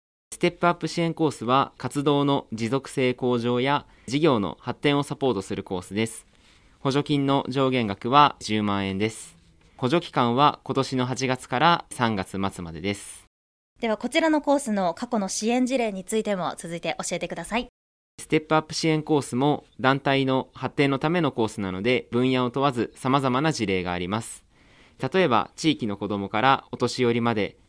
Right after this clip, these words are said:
Speaker 1: 幅広い世代の方に交流の機会を提供する事業、外国につながりのある子どもを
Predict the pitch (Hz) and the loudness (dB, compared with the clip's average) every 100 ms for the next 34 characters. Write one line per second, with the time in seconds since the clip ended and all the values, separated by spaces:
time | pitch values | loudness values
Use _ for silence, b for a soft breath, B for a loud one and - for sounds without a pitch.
0 | _ - 131 143 160 160 143 123 110 107 | _ -4 2 4 4 2 2 0 0 0
1 | 104 117 147 139 98 - - 127 123 120 | -4 -2 0 0 -2 -4 0 2 2 2
2 | 117 - 127 113 135 151 - 113 110 107 | -2 -4 -2 0 2 0 0 -4 0 -4
3 | - 104 98 95 92 85 _ _ _ _ | -2 -4 -4 -4 -4 -6 _ _ _ _
4 | _ _ 135 143 143 151 151 156 - 135 | _ _ 2 2 0 -2 2 0 0 -2
5 | 127 131 131 123 127 120 113 107 110 113 | 0 2 2 2 2 0 -2 -2 -2 2
6 | 151 - | 2 0